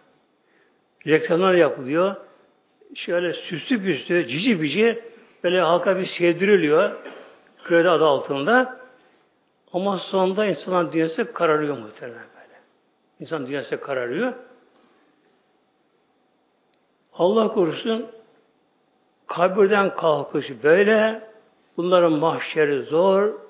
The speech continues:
Sıratı geçemeyecekler. Bunların sonları fena olacak. ذَٰلِكَ بِيَنَّهُمْ قَالُوا.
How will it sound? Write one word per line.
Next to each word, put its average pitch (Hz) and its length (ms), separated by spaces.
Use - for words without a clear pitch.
Sıratı 156 320
geçemeyecekler. 196 1000
Bunların 170 340
sonları 160 440
fena 147 200
olacak. 110 680
ذَٰلِكَ 208 840
بِيَنَّهُمْ 196 800
قَالُوا. 123 560